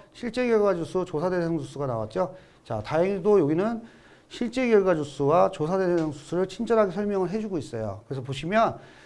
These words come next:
실제 결사-, 결과 주수와 조사 대상 주수인데 지금 구십 주 차이 나죠. 구십 주. 그다음에 여기는 육십 주 차이 나죠. 그래서 구십 주 차이, 육십 주 차이가 발생을 했습니다. 그래서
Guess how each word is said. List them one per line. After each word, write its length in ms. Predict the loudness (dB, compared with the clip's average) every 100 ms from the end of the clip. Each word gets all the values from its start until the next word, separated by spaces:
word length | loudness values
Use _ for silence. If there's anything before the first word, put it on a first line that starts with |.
| -10
실제 360 | -6 0 2 4
결사-, 320 | 4 2 -4
결과 280 | 0 4 4
주수와 320 | 2 0 0
조사 240 | 0 -2 0
대상 300 | -2 -2 -6
주수인데 480 | -4 -4 -2 -2
지금 200 | -4 -8
구십 280 | -8 -10 -10
주 100 | -10
차이 200 | -4 -2
나죠. 220 | -2 -6
구십 300 | -8 -10 -12
주. 420 | -10 -4 -2 -2 -6
그다음에 180 | -6 -4
여기는 320 | -2 -2 -2 -4
육십 260 | -6 -12
주 100 | -14
차이 220 | -8 -6
나죠. 220 | -4 -6 -10 -12 _ _
그래서 260 | -10 -10 -10 -20 _ _ _ _ _ _ _
구십 300 | -8 -8 -10
주 120 | -14
차이, 580 | -6 0 2 2 2 0 -8 _ _ _ _ _ _ _ _ _ _ _ _ _ _ _
육십 320 | -8 -8 -12 -14
주 100 | -10
차이가 640 | -6 -4 -2 2 2 0 -10 _ _
발생을 460 | -10 -8 -6 -6 -8
했습니다. 540 | -10 -8 -6 -6 -6
그래서 480 | -4 2 4 4 -2